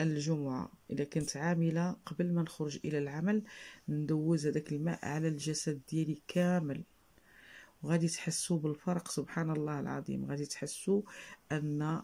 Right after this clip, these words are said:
الله سبحانه وتعالى دوك الآيات من أروع ما يكون، سبحان الله، لتعز-،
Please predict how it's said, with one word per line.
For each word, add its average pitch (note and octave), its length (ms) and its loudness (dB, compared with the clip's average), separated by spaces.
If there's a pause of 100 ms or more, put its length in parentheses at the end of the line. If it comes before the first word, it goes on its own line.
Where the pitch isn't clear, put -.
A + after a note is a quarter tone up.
(120)
الله D3 400 0
سبحانه C#3+ 460 -4
وتعالى C#3+ 380 -6
دوك D3 200 -6
الآيات D3+ 600 0 (680)
من D3+ 340 0 (240)
أروع E3+ 460 2
ما D#3 140 0
يكون، D3+ 680 0 (180)
سبحان C#3+ 500 -4
الله، C#3+ 300 -4 (300)
لتعز-، C#3+ 1400 -2